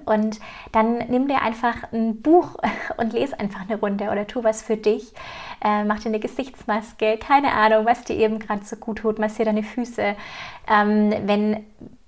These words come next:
genau, wenn das für dich nichts ist, einfach nur da zu sein und zu beobachten. Aber versuch vielleicht auch das manchmal einfach zu integrieren. Ähm, das ist wirklich schön, was unsere Kinder da so alles aus sich heraus, ähm,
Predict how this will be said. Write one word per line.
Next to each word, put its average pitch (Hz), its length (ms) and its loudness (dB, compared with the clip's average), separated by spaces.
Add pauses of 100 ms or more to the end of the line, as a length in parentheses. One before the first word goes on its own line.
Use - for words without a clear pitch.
(320)
genau, 196 320 2
wenn 202 160 0
das 202 180 -2
für 196 100 -4
dich 202 200 -2
nichts 202 220 -6
ist, - 160 -8
einfach 196 240 -4
nur 196 140 -2
da 185 200 -2
zu 196 140 -14
sein 190 180 -6
und 190 80 -8
zu - 140 -16
beobachten. 214 680 -6 (960)
Aber 247 480 4
versuch 269 360 -2
vielleicht 262 260 2
auch 254 80 -4
das 285 240 -4
manchmal 180 500 -4
einfach 185 280 -10
zu - 120 -14
integrieren. 185 680 -8 (560)
Ähm, 190 220 -2
das 196 140 -8
ist - 160 -10
wirklich 208 300 -2
schön, 196 300 -4
was 185 160 -8
unsere 202 260 -6
Kinder 196 260 -4
da 190 140 -4
so 190 300 -4
alles 196 300 -4
aus 202 140 -10
sich 214 180 -8
heraus, 180 460 -4 (720)
ähm, 185 540 -2